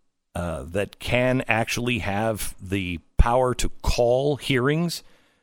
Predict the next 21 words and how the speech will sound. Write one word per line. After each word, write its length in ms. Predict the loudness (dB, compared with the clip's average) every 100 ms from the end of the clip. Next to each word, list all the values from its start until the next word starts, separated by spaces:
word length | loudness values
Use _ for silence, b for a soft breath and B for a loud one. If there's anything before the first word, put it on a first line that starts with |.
| _ _ _
This 540 | -20 -4 2 2 2 -4
is 880 | -2 0 2 0 -2 -2 -4 -6 -10 _ _ _ _
the 280 | -8 -4 -4
cutting 400 | 2 2 4 2
out 300 | 2 0 -2 0
of 260 | 0 0
Congress, 680 | 0 2 2 0 -4 -4 -4 -8 -10
and 560 | -6 -4 -2 -4 -6 -8 0
this 280 | 0 0
is 600 | 0 2 2 0 -4 -8 -8 _ _ _ _
impeachable 600 | -2 2 4 2 0 0 0
stuff. 460 | -2 -4 -6 -14 -20 _ _ _ _ _ _
It's 140 | -8 -4
actually 340 | -2 -2 -4
jail 580 | -4 0 2 2 2 -2
stuff 540 | -4 -4 -6 -8 -12 -12
as 180 | -8 -6
well. 260 | -2 -2 -2
I 80 |
think, 220 | -2 -2 0
what 200 | 0 0